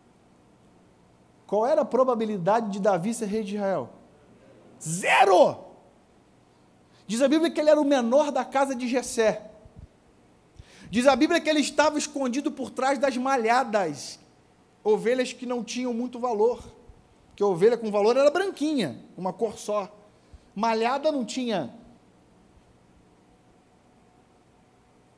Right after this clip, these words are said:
Até pra cuidar das ovelhas do pai, ele cuidava das. Olha só, quais eram as proba-,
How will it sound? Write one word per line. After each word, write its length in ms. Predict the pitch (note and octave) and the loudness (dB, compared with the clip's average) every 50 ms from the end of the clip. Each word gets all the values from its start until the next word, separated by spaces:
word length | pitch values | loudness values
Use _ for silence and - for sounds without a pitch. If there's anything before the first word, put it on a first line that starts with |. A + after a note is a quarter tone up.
| _ _ | _ _
Até 200 | - D#3+ - C4+ | -18 -4 0 0
pra 180 | C4+ C#4 C#4 C4 | 0 0 0 -4
cuidar 320 | - - A#3+ F#3 F#3+ G#3+ | -4 -6 -6 -2 -2 -2
das 160 | A#3+ A#3 A3 | 0 -2 -2
ovelhas 360 | G#3 G#3 F#3 G#3+ A3+ A3 G#3+ F#3 | -2 -2 -2 -2 -2 -2 -2 -4
do 100 | F#3 - | -8 -8
pai, 300 | - G3 G3 A3 A3+ A3+ | -6 -4 -4 -2 -2 -2
ele 280 | A3 A3 G#3+ F#3 C#3+ - - - - _ _ _ | -2 -4 -4 -8 -8 -10 -12 -20 -20 _ _ _
cuidava 400 | - G#3+ F#3+ D#3+ F#3+ G3+ G3+ G3+ | -12 -10 -6 -2 -2 -2 -2 -2
das. 360 | G3 G3+ F#3+ D#3+ B2 - - - - - - _ _ _ _ _ _ _ _ _ _ _ - - A3 | -2 -2 -2 -2 -2 -6 -12 -20 -20 -20 -20 _ _ _ _ _ _ _ _ _ _ _ -20 -10 0
Olha 200 | G#3+ C4 D#4 D#4 | 2 4 4 6
só, 440 | - - F4+ D#4+ D4 G3+ - - - - - - - - | 6 6 6 6 6 6 4 0 -6 -20 -20 -20 -18 0
quais 420 | - D4 D4+ F4 E4+ D#4 A#3+ G#3 B3+ | 4 6 8 8 8 6 4 4 4
eram 280 | D4 E4 E4 D#4+ D4+ | 6 6 6 4 2
as 160 | C#4+ C4+ G#3 | 0 -2 -4
proba-, 380 | F#3+ - D4 D4+ D4 C#4+ C#4 C#4 | -2 2 6 6 6 6 4 0